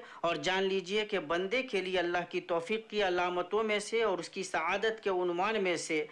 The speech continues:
اطاعت کی آسانی، سنت کی موافقت، اہل صلاح کی صحبت،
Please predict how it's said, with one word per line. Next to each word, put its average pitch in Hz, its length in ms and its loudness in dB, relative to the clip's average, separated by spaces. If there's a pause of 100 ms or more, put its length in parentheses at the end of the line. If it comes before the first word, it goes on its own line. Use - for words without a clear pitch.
(200)
اطاعت 190 520 0
کی 185 140 0
آسانی، 196 600 2 (640)
سنت 208 480 0
کی 196 120 0
موافقت، 175 840 0 (680)
اہل 185 320 2
صلاح 190 380 2
کی 185 160 -4
صحبت، 202 480 0